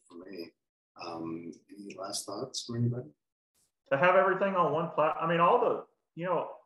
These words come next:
Speaker 2: from my experience, all the, all the tool, all the different platforms kinda are look alike too. So they have that same feel to it. So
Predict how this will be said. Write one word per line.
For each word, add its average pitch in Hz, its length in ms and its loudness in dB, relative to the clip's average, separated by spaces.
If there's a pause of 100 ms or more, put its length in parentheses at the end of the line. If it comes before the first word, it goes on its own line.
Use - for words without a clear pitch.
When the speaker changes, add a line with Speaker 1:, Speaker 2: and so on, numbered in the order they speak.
(500)
Speaker 2:
from 143 140 -2
my 170 160 6
experience, 143 400 -2
all 147 220 6
the, 117 200 2 (680)
all 208 180 4
the 214 140 2
tool, 151 420 0
all 170 200 6
the 160 300 2
different 185 220 -2
platforms 131 480 0
kinda 131 300 0 (280)
are 110 340 2
look 139 220 4
alike 110 380 4
too. 135 180 0
So - 120 -6
they 120 80 4
have 143 160 4
that 135 160 0
same 139 220 -2 (120)
feel 131 300 4
to 104 140 0
it. - 120 -8
So 110 300 2